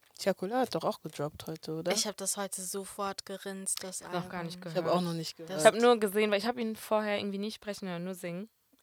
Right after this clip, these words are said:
Speaker 2: Ah ja.
Speaker 3: Und dann hab ich gesehen, dass er anscheinend nicht reden, also nicht so gut reden kann.
Speaker 2: Ja.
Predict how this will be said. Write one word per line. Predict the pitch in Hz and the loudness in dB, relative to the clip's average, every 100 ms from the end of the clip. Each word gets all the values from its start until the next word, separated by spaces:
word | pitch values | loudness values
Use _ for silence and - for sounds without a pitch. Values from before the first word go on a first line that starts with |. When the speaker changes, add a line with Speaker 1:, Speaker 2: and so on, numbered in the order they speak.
| - | -2
Speaker 2:
Ah | 220 | 0
ja. | 220 220 220 214 208 | 2 0 0 2 4
Speaker 3:
Und | |
dann | 196 196 | 4 2
hab | 196 | -2
ich | 185 | -8
gesehen, | - 185 196 | -10 -6 -6
dass | 180 | -6
er | 185 | -6
anscheinend | 185 185 185 | -6 -6 -8
nicht | 180 - | -10 -8
reden, | 185 196 208 - | -6 -6 -6 -4
also | 175 | -2
nicht | 180 | -4
so | - | -6
gut | 175 - | -12 -8
reden | 180 196 | -6 -6
kann. | 214 - 233 | -6 -2 2
Speaker 2:
Ja. | 233 226 226 | 4 6 4